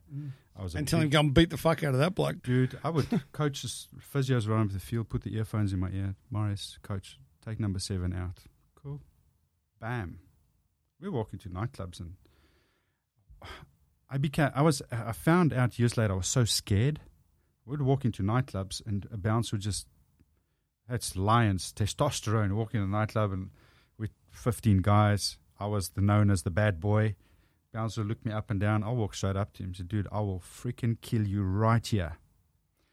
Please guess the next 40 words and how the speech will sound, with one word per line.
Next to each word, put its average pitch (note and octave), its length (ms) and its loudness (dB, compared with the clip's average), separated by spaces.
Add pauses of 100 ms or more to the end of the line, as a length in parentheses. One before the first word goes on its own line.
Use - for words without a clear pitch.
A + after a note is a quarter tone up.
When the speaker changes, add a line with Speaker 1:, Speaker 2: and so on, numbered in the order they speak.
(220)
Speaker 2:
Years B2 340 2
later, B2+ 340 4
I G#2 60 2
found A#2 300 0
out A2 80 -2
I G#2+ 40 -6
was A#2 160 -2
so A#2 160 2
scared C3+ 480 4
actually F#2+ 500 -4
to - 120 -4
be, F#2+ 180 -2 (400)
be G#2+ 140 2
hurt B2+ 280 4
again. F2+ 320 -2
So - 160 -6
I'd B2+ 200 -2
go A2 180 4
and G2+ 100 4
attack. - 540 -2 (960)
Now, C#3+ 540 2 (500)
my G#2 100 -10
life B2+ 300 -2
has G#2 160 -10
changed B2 440 -2
and G2 80 -4
evolved F#2+ 500 -6
so - 360 0
much. C3+ 500 -2 (1160)
Uh, F#2+ 80 -14
look, A#2 260 0 (100)
but A2+ 140 -4
make A2 220 -2
no G2+ 80 2
mistake, F2+ 400 -4
I F#2+ 120 -8
st-, - 280 -14
I F#2 40 -8
still F2+ 260 -10 (920)
think, G#2 160 -6